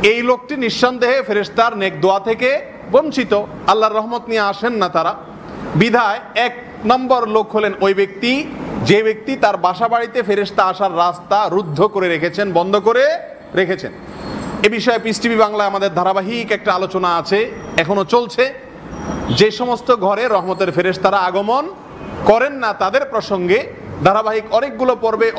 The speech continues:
অনেকগুলো বাসা বাড়ির কথা বলা আছে, যে যে বাসা বাড়িতে রহমতের ফেরেশতা আসেন না বলে নবী আলাইহিস সালাম জানিয়েছেন। তাহলে এক নম্বরের ব্যক্তি হলেন সে।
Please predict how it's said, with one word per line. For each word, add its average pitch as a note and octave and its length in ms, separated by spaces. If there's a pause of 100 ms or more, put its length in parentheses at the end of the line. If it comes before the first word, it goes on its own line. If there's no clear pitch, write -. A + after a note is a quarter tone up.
অনেকগুলো C4 1080
বাসা G3 280
বাড়ির G3 260
কথা F#3+ 160
বলা G3 300
আছে, B3 180
যে F#3+ 160
যে F3+ 120
বাসা F3 240
বাড়িতে G#3+ 320 (440)
রহমতের E3 340
ফেরেশতা D#3+ 340
আসেন G3 180
না G3+ 100
বলে A#3 140
নবী F#3+ 160
আলাইহিস E3+ 480
সালাম C4+ 160 (480)
জানিয়েছেন। C3+ 560 (480)
তাহলে F3 180 (100)
এক F#3+ 120
নম্বরের G#3 300
ব্যক্তি F#3 200
হলেন D3+ 280
সে। G#3 120